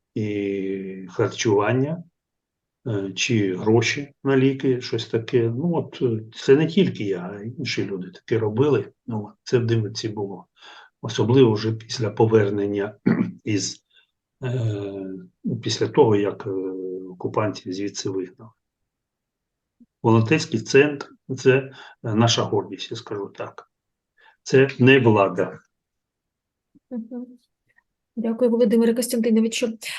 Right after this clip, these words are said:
Speaker 2: А, м, можливо, пам'ятаєте приблизно хоча б, який відсоток жителів, е, громади, е, чи вашого селища зміг виїхати вчасно з початком активної фази?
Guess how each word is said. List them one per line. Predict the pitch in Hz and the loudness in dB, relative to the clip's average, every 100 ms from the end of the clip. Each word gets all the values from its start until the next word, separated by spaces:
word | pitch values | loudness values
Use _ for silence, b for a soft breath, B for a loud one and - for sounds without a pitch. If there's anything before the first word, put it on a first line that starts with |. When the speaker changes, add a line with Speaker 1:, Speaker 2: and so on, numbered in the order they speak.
| B | B
Speaker 2:
А, | - 240 | -2 0
м, | 233 233 226 226 226 | 0 2 4 4 2
можливо, | 233 233 262 262 | 2 2 2 4
пам'ятаєте | 247 247 254 285 262 240 | 4 2 4 4 4 2
приблизно | 208 254 220 269 220 | -2 0 2 2 4
хоча | 220 220 208 | 2 0 -2
б, | |
який | 220 220 349 | 0 6 6
відсоток | 240 - 254 254 202 | 6 4 4 4 2
жителів, | 202 277 381 247 185 185 190 | 2 4 4 4 4 4 0
е, | |
громади, | - 196 190 240 220 175 165 170 - _ B B B - | -4 0 4 6 6 4 0 -4 -8 _ B B B -8
е, | 180 185 | -6 -4
чи | 190 247 | -4 -2
вашого | 190 190 208 | -2 -2 2
селища | 202 320 277 254 226 | 6 6 6 4 0
зміг | 214 285 - | 0 0 0
виїхати | 220 285 269 233 233 | 4 4 4 -2 -2
вчасно | 240 - 269 190 190 185 | -2 0 0 2 0 -2
з | 190 | -4
початком | 214 202 190 190 202 | -4 -2 -2 0 2
активної | 202 - 208 190 196 | 2 4 4 6 4
фази? | 196 190 160 156 - | 4 -2 -2 -2 -4